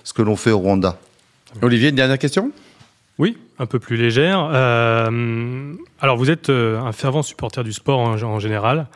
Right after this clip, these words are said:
Speaker 3: euh, et, euh, vous avez mis en place plusieurs partenariats avec des sportifs. On parlait de Tony Parker, de, euh, de Johnny Wilkinson ou encore d'An-, d'Antoine Dupont plus récemment.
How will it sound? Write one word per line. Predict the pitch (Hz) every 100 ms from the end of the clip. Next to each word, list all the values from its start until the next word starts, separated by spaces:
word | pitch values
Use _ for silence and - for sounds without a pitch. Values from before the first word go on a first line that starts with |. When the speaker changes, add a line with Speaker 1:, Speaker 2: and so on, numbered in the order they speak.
| - - - - - -
Speaker 3:
euh, | 113 110 107 107
et, | 120 139 147
euh, | 117
vous | 107 110
avez |
mis | 117
en | 123
place | 113 127
plusieurs | - 123
partenariats | 120 120 123 123
avec | 120
des | 98
sportifs. | - 113 - 147 -
On | 104 98
parlait | 101 107
de | 110
Tony | 98 113 107
Parker, | 110 107 123 120 131 120
de, | 104 101 98 98 - - - - -
euh, | 98 98
de | 98
Johnny | 110 113
Wilkinson | 110 104 - 113 - 135
ou | 131
encore | 113 113
d'An-, | 110 107
d'Antoine | 104 113 120
Dupont | 113 -
plus | 110 113
récemment. | 104 - 113 170